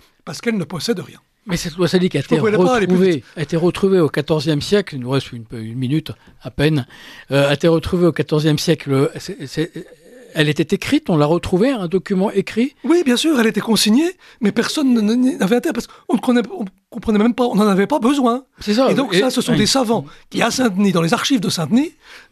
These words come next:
Speaker 1: c'est un moine de Saint-Denis qui l'a retrouvé, qui a dit, « Voilà comment on pourrait s'en servir. » Euh, terra salica égale royaume des Francs. Alors, vous voyez, quelle magnifique idée,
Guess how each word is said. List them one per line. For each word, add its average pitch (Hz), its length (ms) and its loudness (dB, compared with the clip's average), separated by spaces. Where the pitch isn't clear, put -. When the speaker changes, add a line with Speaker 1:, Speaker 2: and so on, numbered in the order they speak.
Speaker 1:
c'est - 220 -6
un 196 60 2
moine 277 180 2
de 190 80 0
Saint-Denis 220 380 2
qui 240 100 -4
l'a 208 100 2
retrouvé, 285 460 0
qui 226 120 0
a 220 40 2
dit, « 302 220 0
Voilà 240 260 2
comment 240 220 0
on 240 60 0
pourrait 247 280 0
s'en 269 140 2
servir. » 247 340 2
Euh, 185 400 2
terra 247 280 0
salica 247 500 0
égale 226 200 0
royaume 214 240 2
des 196 100 2
Francs. - 160 -18
Alors, - 200 -14
vous 156 40 -12
voyez, 247 180 -4
quelle 247 180 2
magnifique 220 600 0
idée, 302 320 0